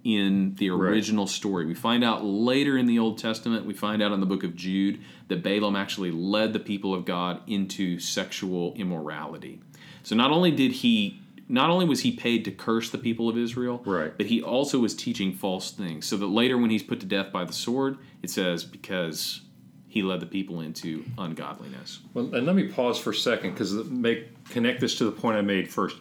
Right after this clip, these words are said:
Speaker 2: So Nero is killing Christians. He's literally crucifying Christians, lighting them on fire at night to be torches in Rome. I mean, he is doing horrific things. Obviously, Jesus condemns that. Obviously, he will,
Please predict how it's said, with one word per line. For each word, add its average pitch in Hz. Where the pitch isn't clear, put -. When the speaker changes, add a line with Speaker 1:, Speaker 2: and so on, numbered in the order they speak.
Speaker 2:
So 120
Nero 185
is 117
killing -
Christians. 87
He's -
literally 185
crucifying 190
Christians, 127
lighting 143
them 156
on 131
fire 110
at 98
night 90
to 117
be 101
torches 85
in 92
Rome. 80
I 123
mean, 131
he 170
is 117
doing 123
horrific 104
things. 78
Obviously, 147
Jesus 101
condemns 85
that. 90
Obviously, 120
he 98
will, 90